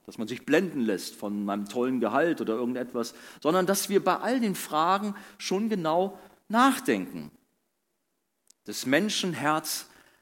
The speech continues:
erdenkt sich seinen Weg. Und ich hoffe, dass das Herz gut denkt. Aber jetzt kommt das wichtige Aber. Aber der Herr allein lenkt seinen Schritt. Da ist Gott.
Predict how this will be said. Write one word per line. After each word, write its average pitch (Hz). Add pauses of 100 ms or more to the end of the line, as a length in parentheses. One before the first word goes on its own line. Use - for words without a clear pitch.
(200)
erdenkt 131
sich -
seinen 110
Weg. 90 (220)
Und 101
ich 98
hoffe, 135
dass 117
das -
Herz 117
gut -
denkt. 80 (320)
Aber 190
jetzt 165
kommt 214 (380)
das 170
wichtige 214
Aber. 160 (460)
Aber 220
der 180
Herr 185
allein 185
lenkt 120
seinen 90
Schritt. - (1300)
Da 180
ist -
Gott. -